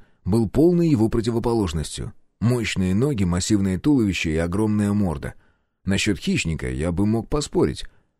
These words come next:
Гармагонт не походил на плотоядную тварь, скорее на огромного носорога. Но легче от этого не становилось. Если эта животинка обезумеет, она с легкостью затопчет нас или размажет по стенам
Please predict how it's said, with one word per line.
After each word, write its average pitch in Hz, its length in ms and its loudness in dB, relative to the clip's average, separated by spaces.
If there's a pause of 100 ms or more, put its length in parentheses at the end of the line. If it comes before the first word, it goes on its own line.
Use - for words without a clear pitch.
Гармагонт 110 760 2
не 107 140 4
походил 151 460 0
на 101 120 0
плотоядную 80 600 -2
тварь, 67 300 -8 (280)
скорее 123 460 0
на 101 140 0
огромного 107 440 0
носорога. 92 580 -4 (300)
Но 110 160 0
легче 127 380 0
от 87 100 -4
этого 69 220 -4
не 80 280 -2
становилось. 104 640 -4 (380)
Если 120 400 0
эта 123 220 -2
животинка 107 600 -2
обезумеет, 117 760 0 (160)
она 110 220 0
с - 100 -2
легкостью 101 500 0
затопчет 113 520 -2
нас 196 240 -2
или 95 120 2
размажет 107 540 -2
по 95 120 -4
стенам 135 540 -4